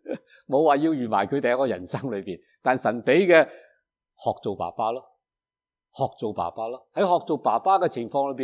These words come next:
邊，我發覺呢，有啲嘢啊，個仔真係好似我性格㗎喎，有啲呢，個仔好似阿媽噉嘅性格㗎喎，有啲係似我哋中間嘅。啊，噉開始留意到，每個家庭都係噉樣嘅。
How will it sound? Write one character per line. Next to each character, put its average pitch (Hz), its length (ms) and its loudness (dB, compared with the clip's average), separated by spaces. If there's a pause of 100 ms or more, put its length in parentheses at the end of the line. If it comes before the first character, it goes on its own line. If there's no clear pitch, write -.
(100)
邊， 117 60 -20 (420)
我 147 100 -6
發 135 160 2
覺 127 180 0
呢， 147 140 4 (380)
有 123 220 4
啲 170 80 -2
嘢 131 320 4 (300)
啊， 120 280 -8
個 135 120 -2
仔 120 220 2
真 139 160 0
係 113 100 2
好 131 100 -2
似 113 220 -10
我 101 180 -4
性 90 200 -10
格 87 100 -6
㗎 78 140 -10
喎， 80 260 -16 (120)
有 113 140 -8
啲 156 220 0
呢， 127 80 2
個 120 100 -2
仔 107 240 -2
好 127 80 -2
似 123 180 -4
阿 110 80 2
媽 117 340 -2
噉 101 120 -10
嘅 90 80 -14
性 82 160 -18
格 80 100 -16
㗎 76 120 -16
喎， - 180 -20 (300)
有 120 140 -4
啲 147 120 4
係 - 140 -6
似 117 100 -6
我 117 100 -4
哋 95 80 -4
中 120 260 -10
間 120 120 -2
嘅。 107 320 -12 (340)
啊， - 120 -20 (1500)
噉 120 80 -10
開 135 320 0
始 123 120 -6
留 92 200 -4
意 104 160 -10
到， 95 200 -6 (1600)
每 175 220 4
個 214 80 8
家 208 200 8
庭 127 180 2
都 175 80 2
係 131 100 4
噉 107 140 -4
樣 107 220 -6
嘅。 92 160 -14